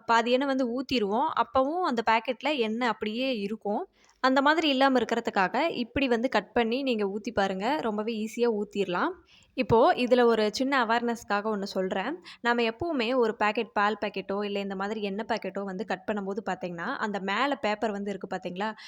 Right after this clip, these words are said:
அது வந்து நம்ம தனியா வந்து கட் பண்ணி போடவே கூடாது. அந்த பாக்கெட்லயே வந்து இருக்கிற மாதிரி நம்ம கட் பண்ணி, அ, எது ஊத்துறதுனாலும் ஊத்திக்கிட்டு அதை நம்ம டஸ்ட்பின்ல வந்து போட்டுறணும். நம்ம அந்த சின்ன துண்டு பேப்பர் மட்டும் வந்து பாத்தீங்கன்னா, அ,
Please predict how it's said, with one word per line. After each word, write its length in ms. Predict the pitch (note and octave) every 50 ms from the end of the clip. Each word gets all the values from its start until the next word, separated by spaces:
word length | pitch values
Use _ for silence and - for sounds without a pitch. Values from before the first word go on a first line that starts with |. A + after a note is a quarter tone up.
| - - -
அது 240 | _ F3+ G#3+ A3 C#4
வந்து 260 | C4 C4+ A#3+ A3+ D4+
நம்ம 180 | E4 C#4+ A#3 G3+ F#3
தனியா 400 | - G3+ G3+ G#3+ B3+ C#4 D4+ D#4
வந்து 240 | D4 B3+ G#3+ G#3+ B3
கட் 200 | - A3 G3+ -
பண்ணி 180 | - G#3 G#3+ G#3
போடவே 360 | - F#3+ F#3+ F#3 F#3 G3 G#3
கூடாது. 400 | - G#3 F3 F3 E3+ D#3+ F3 G3+ C#4 F#4+ G#4+ - _ _ _ _ _ _ -
அந்த 160 | - A3+ A3+ A3+ A#3
பாக்கெட்லயே 560 | A#3 A3+ B3+ D4+ D4+ F4+ C4 - C4 D4+ D#4+
வந்து 200 | D4 C4+ B3+ B3+ G#3+
இருக்கிற 320 | G#3+ B3 C4 B3+ D4+ C#4 A#3
மாதிரி 280 | A3 G3+ G3 C#4 E4+
நம்ம 180 | E4+ C#4+ A#3+ G#3
கட் 260 | - G3 F#3 F#3+ -
பண்ணி, 320 | - C4 A#3 G#3 A#3 D#4 G#4+ A4+ - -
அ, 80 | A#3+ A#3+ A3+ A3 A3
எது 200 | A3 A3 G3+ A#3 A#3
ஊத்துறதுனாலும் 680 | A3+ A3 G#3 - G#3 G3+ F#3+ G3 G3 F#3+ G3 B3 C#4+ C4
ஊத்திக்கிட்டு 480 | A3+ A#3+ A#3 - G3+ G3 F#3 - C#4+ G#4+ - - - - - -
அதை 200 | - B3 A#3+ B3+
நம்ம 180 | A#3+ A3+ A3 G#3
டஸ்ட்பின்ல 420 | G3+ G3+ G3+ - - B3 A3+ A3
வந்து 200 | G3 G3 G3+ A#3
போட்டுறணும். 460 | - G3 F#3 F3+ - F#3+ F#3 F#3+ F3+ -
நம்ம 240 | G#3 G#3 G3+ G3+
அந்த 180 | G3+ G3 G3 G3
சின்ன 340 | G3 - B3+ B3+ C#4+ D4+ D#4+
துண்டு 320 | D#4 - C4 C4 B3+ C4+ -
பேப்பர் 360 | - A3 A#3 A#3+ - B3 A#3
மட்டும் 260 | G#3+ G#3+ - C4+ B3+
வந்து 200 | A#3 G#3+ G#3 A3
பாத்தீங்கன்னா, 460 | - G3+ F#3+ G3 F#3+ F#3 F#3 G3 B3+ E4+ F#4+ F4 F4 - - - - -
அ, 60 | A#3+